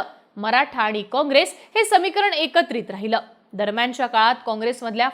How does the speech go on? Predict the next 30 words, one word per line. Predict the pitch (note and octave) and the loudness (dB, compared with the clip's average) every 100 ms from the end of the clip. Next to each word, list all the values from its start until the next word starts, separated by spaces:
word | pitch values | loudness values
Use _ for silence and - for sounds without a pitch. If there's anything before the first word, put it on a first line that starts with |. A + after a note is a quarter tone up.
| A#3+ | -2
फाटाफुटी | G3 A#3 B3+ A3+ C4+ B3+ | 0 0 -2 -6 -6 -6
लक्षात | F#3 - D#4+ | -6 -2 -2
घेतल्या | C4+ D4+ C4 B3 D#4+ - - - | 0 -4 2 2 2 -4 -8 2
तरी | A4 A#4 | 4 4
हे | G#4+ | 4
मतदान | G#4 G4+ D#4 G4 G4 | 2 0 4 4 4
तिसरीकडे | E4+ - F4 F#4+ F4 F4+ | -2 -2 -4 -2 -2 -2
कुठे | F4+ F#4 | -4 -6
शिफ्ट | F4 - G#4 G4+ | -4 -2 -2 0
झालं | F#4+ F4 D#4+ | 2 4 2
नव्हतं, | D#4 A#3+ C4 D#4+ - _ - | 0 4 4 4 -4 _ -6
ते | B3+ | -6
काँग्रेसच्याच | - G3+ G#3+ C#4 C#4+ B3 C#4 F3+ | -4 -4 -2 -2 -2 -2 -2 -4
गटातटांमध्ये | F#3+ C#4+ - E4+ D#4+ D4+ C4+ C4 E4 - _ - | -2 0 2 2 0 0 2 2 2 -2 _ 0
विभागलं | D#4+ D4+ D#4+ A3 F3+ | 2 4 2 0 -6
गेलेलं | F#3 F#3 G3 | -6 -6 -6
होतं. | G3 G#3+ G#3+ - - - | -6 -2 -2 -2 0 4
एकोणीसशे | D#4+ G4+ G#4+ G#4+ A4+ | 4 4 2 2 0
शहाऐंशी | A4 G4 C#4+ D4 G4 | 0 0 -2 0 0
मध्ये | E4+ C4 D#4+ | 0 0 -2
शरद | - B3 E4+ | 0 0 0
पवारांनी | - C4 B3 B3 C4+ | 2 2 4 4 0
पुन्हा | D#4 A3+ G3 D4 | -4 -4 -2 0
काँग्रेसमध्ये | C#4 B3 B3 B3+ A#3+ C4 | 0 0 -4 -2 -2 -2
प्रवेश | G3 F#3+ D#4+ - | -4 -4 -4 0
केला | D4 A3 - - _ | 0 0 -2 -20 _
तेव्हा | G4 A4+ G#4+ | 2 4 4
एस | D4+ G#4+ - | 2 0 0
काँग्रेसच्या | E4+ D#4+ F4 E4+ F#4 | 0 0 -4 0 0
आधारावर | - G3+ C4+ E4+ D4+ | 2 0 2 2 2